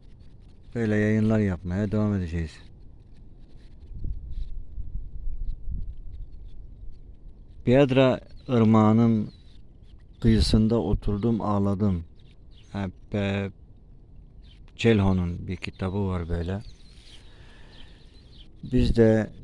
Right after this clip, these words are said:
toplum olarak, devlet olarak, e, atanmış ve seçilmiş, e, yöneticiler olarak Asi Irmağı'nın kenarında oturup ağlayalım. Niye?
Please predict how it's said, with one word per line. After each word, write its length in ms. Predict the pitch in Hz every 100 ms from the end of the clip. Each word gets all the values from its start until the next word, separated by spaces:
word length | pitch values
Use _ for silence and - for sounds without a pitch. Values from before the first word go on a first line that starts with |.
| - - - -
toplum 440 | 110 95 117 117
olarak, 340 | 107 92 90 95 - - - -
devlet 520 | 101 95 87 101 -
olarak, 360 | 98 92 90 90 - - - - -
e, 60 | - - - - - - -
atanmış 560 | - 104 104 98 120 -
ve 100 | 107
seçilmiş, 760 | - 98 - 95 98 90 - 98
e, 60 |
yöneticiler 840 | 95 95 101 95 92 95 90 98 98
olarak 340 | 92 87 95 - - - - - - -
Asi 340 | - 101 - 131
Irmağı'nın 640 | 117 104 101 95 95 95
kenarında 600 | - 101 95 92 90 90
oturup 460 | 104 95 98 101 -
ağlayalım. 460 | 92 92 92 80 82 - - - - - - - - - - - - - - - - - - - - -
Niye? 360 | 117 127 113